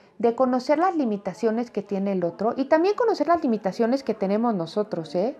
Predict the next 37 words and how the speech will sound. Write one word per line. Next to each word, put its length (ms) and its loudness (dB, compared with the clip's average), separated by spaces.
¿Y 260 4
a 60 2
qué 120 2
me 100 4
refiero 440 4
con 140 0
las 100 -2
limitaciones? 880 -2
Puede 320 4
ser 260 0
que 140 -4
tú 180 -8
quieras 480 0
que 180 -2
alguien 380 0
te 160 2
ame 440 0
incondicionalmente 1500 -4
y 180 -2
tú 240 0
quieras 440 4
que 140 0
alguien 400 0
todo 320 6
el 160 4
día 320 2
te 100 0
demuestre 540 0
su 160 -8
amor, 380 -4
pero 160 4
esa 180 0
persona 760 -2
no 160 0
se 140 0
ha 80 4
dado 480 2